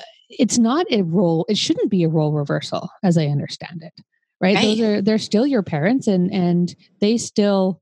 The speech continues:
Speaker 1: you know, know best what's best for them, the same way that we as adults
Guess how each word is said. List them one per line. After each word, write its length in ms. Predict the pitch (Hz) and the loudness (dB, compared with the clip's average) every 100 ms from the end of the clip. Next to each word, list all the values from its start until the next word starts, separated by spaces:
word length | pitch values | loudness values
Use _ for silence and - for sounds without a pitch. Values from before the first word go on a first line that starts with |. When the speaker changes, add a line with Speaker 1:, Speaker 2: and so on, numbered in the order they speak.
| _ | _
Speaker 1:
you 80 | - | -2
know, 140 | 196 196 | 2 2
know 280 | 202 165 | 2 2
best 560 | 180 151 196 - - - - _ - | 0 -2 -2 -4 -12 -14 -16 _ -2
what's 200 | 180 160 | -2 0
best 300 | 160 156 - | -2 -2 -2
for 100 | 170 | 0
them, 300 | 185 160 185 | 2 2 2
the 80 | |
same 240 | 180 180 175 | 2 0 2
way 180 | 170 170 | 2 0
that 160 | - | 0
we 200 | 185 185 | 0 2
as 140 | 180 175 | 2 0
adults 540 | 165 214 226 214 - | 0 0 0 -2 -10